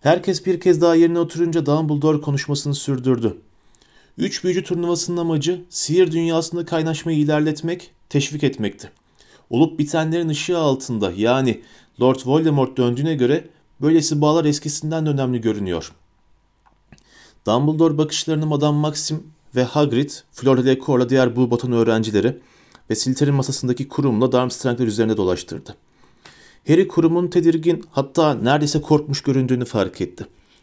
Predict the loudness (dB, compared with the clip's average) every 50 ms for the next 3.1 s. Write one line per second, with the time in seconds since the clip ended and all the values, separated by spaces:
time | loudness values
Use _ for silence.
0 | _ _ -6 -2 -2 -2 -2 -2 -2 0 0 0 2 0 0 2 2 2 2 2
1 | 0 -2 -4 -4 -2 -2 -2 -2 -4 -4 -6 -4 0 0 2 2 2 0 0 0
2 | 0 0 0 -2 -4 -4 -6 -4 -6 -6 -4 -6 -6 -6 -6 -8 -10 -12 -14 -14
3 | -16 -18